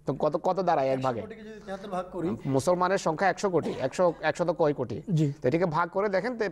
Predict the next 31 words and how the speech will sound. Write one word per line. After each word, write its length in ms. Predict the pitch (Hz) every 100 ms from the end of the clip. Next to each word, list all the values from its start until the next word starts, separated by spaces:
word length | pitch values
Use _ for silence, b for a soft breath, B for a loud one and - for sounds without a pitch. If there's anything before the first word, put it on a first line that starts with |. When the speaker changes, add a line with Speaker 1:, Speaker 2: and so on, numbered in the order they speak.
| -
Speaker 1:
তেহাত্তর 320 | 180 202 226
ভাগ 260 | 180 190 190
করলে 340 | - 208 220 185 B B
এক 200 | - 175
ভাগে 220 | 175 208 214
কত 160 | 208 202
কোটি 240 | 196 208
পড়বে? 280 | 202 170 123
Speaker 2:
এক 180 | 214 -
কোটির 260 | 233 220
চেয়ে 120 | 202 190
কিছু 180 | 170
বেশি 220 | 175 143 165
পড়বে। 120 | 131
Speaker 1:
আহমদীদের 400 | 139 170 170 175
সংখ্যা 300 | 170 151 160
আল্লাহ 160 | 156
তাআলার 180 | 151 143
ফজলে 320 | 135 139 151
এই 220 | 143 147 139
দিক 220 | 139 143
থেকেও 300 | 202 175 139
বেশি, 300 | 120 - 95 B B
কিন্তু 160 | 147 123
সংখ্যাকে 500 | - 170 180 220 202
আমরা 180 | 185
বড় 200 | 175 156
বিষয় 260 | 135 127 147
মনে 240 | 127 117
করি 200 | 123 135
না। 160 | 175 220